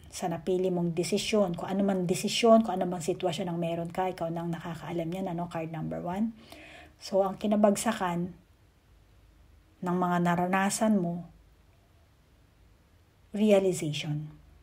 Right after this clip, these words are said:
Kaya sinasabi ng baraha na patawarin mo ang sarili mo. Hmm. Kasi kung hindi nangyari ang mga bagay na yan, mga sitwasyon,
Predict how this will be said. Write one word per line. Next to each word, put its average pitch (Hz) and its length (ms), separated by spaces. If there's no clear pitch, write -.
Kaya 190 240
sinasabi 185 560
ng 160 160
baraha 175 720
na 214 240
patawarin 190 720
mo 170 240
ang 196 160
sarili 160 480
mo. 156 160
Hmm. 156 400
Kasi 202 480
kung 285 220
hindi 247 420
nangyari 190 720
ang 175 160
mga 170 160
bagay 165 400
na 160 160
yan, 180 240
mga 170 160
sitwasyon, 190 880